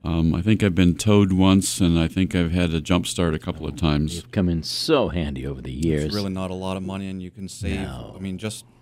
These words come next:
Speaker 3: at restaurants and hotels and everything else,
Speaker 2: Yeah.
Speaker 3: you can get triple A discounts. But there's also not only that extra coverage,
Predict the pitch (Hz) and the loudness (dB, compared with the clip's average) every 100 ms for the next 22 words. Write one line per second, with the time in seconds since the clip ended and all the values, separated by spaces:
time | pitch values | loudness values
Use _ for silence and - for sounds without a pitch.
0 | 101 90 90 104 - 104 101 101 98 107 | -14 -12 -12 -14 -10 -8 -8 -10 -14 -8
1 | 104 101 95 101 95 95 101 104 143 107 | -6 -6 -8 -10 -12 -8 0 2 2 0
2 | 92 90 - 98 92 92 90 90 90 98 | -10 -14 -16 -18 -14 -14 -14 -14 -14 -12
3 | 92 - - 92 - _ _ _ _ 95 | -12 -14 -10 -10 -10 _ _ _ _ -4
4 | 107 107 - 110 101 101 101 101 98 98 | 0 0 -2 -4 -2 -2 -4 -2 -4 -6
5 | 92 92 - 104 - - 87 120 107 98 | -6 -8 -8 -12 -12 -14 -10 -6 -4 -4
6 | 90 85 - | -6 -10 -20